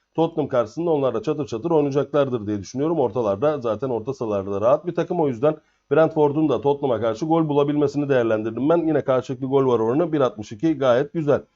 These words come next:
Mesela Freiburg'un iki buçuk üstüyle Manchester City'nin ilk yarı birini aldığımızda, e, ne yapıyor? Bir kırk sekiz dedik. Bir kırk sekiz yanına bir otuz koyduğumuz zaman, e, bu biraz yüksek oranlı yapalım. Bir de bunun varını alalım yanına atıyorum. Bir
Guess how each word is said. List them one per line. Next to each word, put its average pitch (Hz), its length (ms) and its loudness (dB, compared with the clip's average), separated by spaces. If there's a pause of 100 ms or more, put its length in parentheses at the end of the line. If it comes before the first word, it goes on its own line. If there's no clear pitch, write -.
(300)
Mesela 123 300 4
Freiburg'un 151 500 2
iki 143 160 -2
buçuk 135 220 -4
üstüyle 139 340 0
Manchester 135 420 -2
City'nin 123 220 -6
ilk 139 180 -4
yarı 127 200 2
birini 127 220 -2
aldığımızda, 139 760 2 (600)
e, 131 60 2 (400)
ne 156 60 2
yapıyor? 151 460 2
Bir 151 140 0
kırk 131 180 -4
sekiz 110 400 -6
dedik. 156 300 -2 (360)
Bir 127 240 -4
kırk 110 280 -8
sekiz 123 420 -6
yanına 120 340 0
bir 123 80 -4
otuz 117 340 -6
koyduğumuz 127 600 -2
zaman, 135 320 0 (1120)
e, 107 40 -4 (320)
bu 143 160 -2
biraz 131 260 0
yüksek 131 300 -2
oranlı 113 320 2
yapalım. 151 380 2
Bir 185 60 2
de 180 120 4
bunun 170 240 4
varını 160 280 6
alalım 123 360 6
yanına 110 280 2
atıyorum. 120 480 -2
Bir 127 520 -6